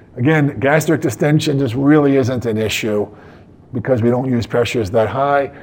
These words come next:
And if you place an N G tube, paradoxically, now you have something bypassing the lower esophageal sphincter, and they have more chance of getting insufflated with air and more chances of passive regurgitation. So avoid actually having an N G tube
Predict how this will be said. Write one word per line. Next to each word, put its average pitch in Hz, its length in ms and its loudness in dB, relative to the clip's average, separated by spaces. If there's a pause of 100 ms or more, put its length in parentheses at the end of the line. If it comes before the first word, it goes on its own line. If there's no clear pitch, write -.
(160)
And 139 120 -6
if 160 160 -2
you 165 140 4
place 160 400 4
an 151 80 2
N 156 180 6
G 151 160 8
tube, 151 380 2
paradoxically, 131 840 2
now 127 220 0
you 127 140 0
have 120 140 -2
something 123 340 -4
bypassing 123 640 0
the 113 80 -8
lower 113 300 -2
esophageal 113 560 -2
sphincter, 120 580 -4 (240)
and 131 80 -10
they 131 60 -4
have 127 160 2
more 143 260 4
chance 147 480 0
of 107 200 0
getting 123 360 0 (420)
insufflated 127 640 0
with 117 200 -2
air 120 280 4
and 110 100 -2
more 120 180 -2
chances 120 440 -6
of 104 100 -6
passive 113 440 -4
regurgitation. 104 920 -4
So 104 220 -6
avoid 120 640 0
actually 107 420 -6
having 104 340 -4
an 101 60 -6
N 107 160 -4
G 104 140 -6
tube 107 440 -6